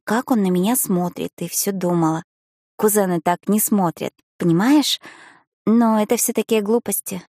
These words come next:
Ее взгляд скользнул к соснам, и я поняла, что она высматривает темных соглядатаев.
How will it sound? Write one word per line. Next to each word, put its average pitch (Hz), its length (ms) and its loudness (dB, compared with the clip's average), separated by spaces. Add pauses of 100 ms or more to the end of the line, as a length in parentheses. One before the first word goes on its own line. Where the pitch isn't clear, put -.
(760)
Ее 202 280 4
взгляд 196 400 2
скользнул 180 480 0
к - 80 -12
соснам, 175 560 0
и 151 60 0
я 151 200 0
поняла, 156 420 0
что 160 220 -4
она 151 220 0
высматривает 156 680 -2
темных 156 360 -2
соглядатаев. 180 800 -2